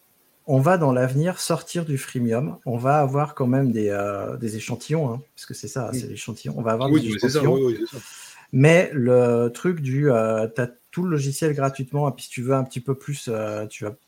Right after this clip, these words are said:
Speaker 1: tu vas, tu vas payer.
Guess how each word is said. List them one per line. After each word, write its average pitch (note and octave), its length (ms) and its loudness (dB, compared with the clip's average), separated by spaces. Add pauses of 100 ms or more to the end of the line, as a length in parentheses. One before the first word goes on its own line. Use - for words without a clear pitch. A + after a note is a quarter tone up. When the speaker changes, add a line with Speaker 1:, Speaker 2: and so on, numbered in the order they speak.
(380)
Speaker 1:
tu - 140 -14
vas, A#1+ 600 -6 (1400)
tu - 120 -8
vas A#2 160 0
payer. C#3+ 500 -2